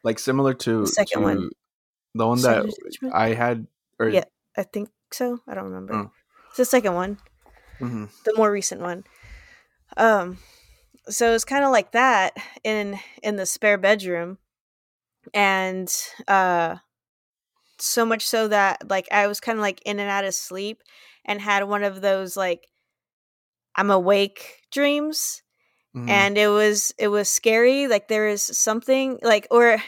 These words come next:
Speaker 2: maybe not scary, like, "Boo," but, like, I just didn't have a good feeling about it.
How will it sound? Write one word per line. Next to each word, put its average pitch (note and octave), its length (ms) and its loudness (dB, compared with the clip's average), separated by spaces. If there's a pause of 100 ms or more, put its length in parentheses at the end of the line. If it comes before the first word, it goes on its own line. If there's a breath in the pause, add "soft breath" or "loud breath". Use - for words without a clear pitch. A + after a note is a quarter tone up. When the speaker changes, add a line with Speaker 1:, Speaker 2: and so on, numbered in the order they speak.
Speaker 2:
maybe C4+ 220 0
not C4 180 0
scary, A#3 340 4
like, G#3+ 300 0
"Boo," E4 280 4
but, G3+ 220 2
like, F#3 240 -2 (120)
I F#3+ 340 0
just - 260 -8
didn't F#3+ 280 -8
have F#3+ 240 -2
a F#3+ 60 -8
good F#3 140 -8
feeling F#3+ 400 -8
about A3 280 0
it. C4 160 2